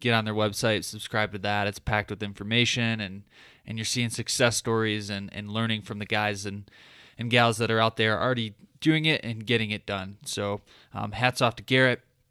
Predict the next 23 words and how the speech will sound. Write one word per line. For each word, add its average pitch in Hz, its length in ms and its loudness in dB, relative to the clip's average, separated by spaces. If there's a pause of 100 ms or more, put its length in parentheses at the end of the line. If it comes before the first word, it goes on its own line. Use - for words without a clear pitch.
(580)
Appreciate 117 480 2
him 110 80 -4
for 110 120 -12
being 104 240 -2
on 104 100 -2
the 98 80 -8
show. 110 400 -2 (840)
If - 200 -2
you're 123 100 4
listening 127 360 4
to 127 100 4
this, 131 480 0 (580)
I 127 60 -2
wanna 131 180 4
hear 156 140 6
from 120 180 -4
you. 98 160 -4 (100)
Send 120 300 -4
me 131 60 -2
your 131 100 0
photos. 117 560 2
Tag 117 320 0
me 117 380 -2